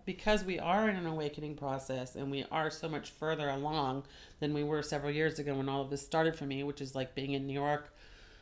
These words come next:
watching the towers go down, watching the second tower get hit, being at Ground Zero as a fema volunteer and knowing all is not as it appears.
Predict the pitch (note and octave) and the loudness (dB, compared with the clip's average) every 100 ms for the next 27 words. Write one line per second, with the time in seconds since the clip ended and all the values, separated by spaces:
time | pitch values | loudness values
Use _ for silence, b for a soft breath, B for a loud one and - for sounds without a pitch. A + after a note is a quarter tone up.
0 | B D3 C#3+ C#3+ B2+ C3 E3 D#3+ D#3+ D#3 | B 2 2 2 -2 -2 2 2 2 0
1 | D3+ D3 C#3+ C#3+ C#3 C3+ C#3+ C3+ C3 D3+ | -2 0 0 0 0 -4 -4 -6 -2 -2
2 | C#3+ C#3+ D#3 C#3 C#3+ C3+ C3 C#3+ D3 C#3+ | -2 -4 -2 0 0 -2 -4 -2 -2 -4
3 | - D3+ E3 E3 D3+ D3 C#3+ D3 C#3+ D3 | -6 0 2 2 0 -2 -2 -2 2 2
4 | D3 C#3+ C#3+ C#3+ - D3 D3 C3+ C#3 C#3+ | 4 2 2 -2 -2 -2 -2 -4 -2 -4
5 | C#3 D#3 C#3+ C#3 A#2 C#3+ C#3+ E3+ F3+ E3+ | -4 -4 -2 0 -2 -4 -8 -6 -2 0
6 | C#3 C#3 B B B B B - A#3 A#3 | 0 -4 B B B B B 0 4 4
7 | G3+ F3 D3+ C#3 C3+ B2+ - A#2+ G2+ - | 4 0 -2 -2 -4 -6 -6 -6 -6 -10
8 | - | -18